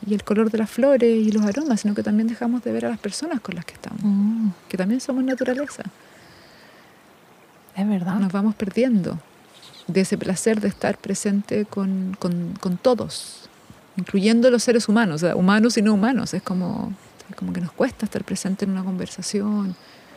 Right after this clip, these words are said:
Speaker 1: Eh,
Speaker 2: Darnos el tiempo de conversar también.
Speaker 1: Darnos el tiempo. Y de estar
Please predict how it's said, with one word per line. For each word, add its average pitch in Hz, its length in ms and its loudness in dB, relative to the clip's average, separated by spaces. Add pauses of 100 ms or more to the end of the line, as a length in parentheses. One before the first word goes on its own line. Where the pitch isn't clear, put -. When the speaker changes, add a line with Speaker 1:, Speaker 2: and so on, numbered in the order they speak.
(340)
Speaker 1:
Eh, 180 220 -8 (400)
Speaker 2:
Darnos 220 320 2
el 185 120 0
tiempo 214 280 0
de 226 40 -2
conversar 247 460 -4
también. 262 320 -2 (760)
Speaker 1:
Darnos 185 280 -2
el 175 80 -6
tiempo. - 340 -12 (260)
Y 190 160 6
de 170 60 4
estar 220 360 -2